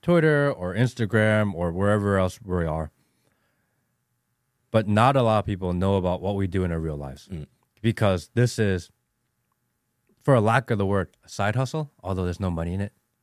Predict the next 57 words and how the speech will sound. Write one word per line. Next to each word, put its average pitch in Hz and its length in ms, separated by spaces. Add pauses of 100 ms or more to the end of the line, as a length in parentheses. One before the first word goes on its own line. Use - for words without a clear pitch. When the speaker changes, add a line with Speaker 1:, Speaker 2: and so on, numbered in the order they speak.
(500)
Speaker 2:
<laughs> - 200 (440)
I, 156 140 (140)
I, 180 340
I, - 120 (200)
can 190 180
we 233 120
call 202 220
it 202 60
a 190 60
side 175 240
hustle 180 240
if 160 80
you're 151 80
not 170 160
making 170 240
any 165 120
money, 170 220
or 151 60
is 120 80
this 127 160
a 113 60
passion 113 420
project? 76 460 (340)
Speaker 1:
It's - 100
a 110 60
passion 92 340
project. 73 320
Speaker 2:
Passion 107 240
project. - 440
There 82 140
you 78 40
go. - 180 (120)
Speaker 1:
And 156 140
maybe 170 260
one 113 240
day 92 280
it 104 60
will 101 120
monetize. 90 760
And, 80 320
um, 76 260 (320)
if 87 100
someone's 101 220
like, 87 180
"Watch 101 300
this 95 240 (120)
clip," 156 260
and 113 80
they're 98 80
like, 92 120
"Damn, 143 220
I 113 140
wish 185 220
I 127 120
had 135 180
that 90 140
spot," 80 320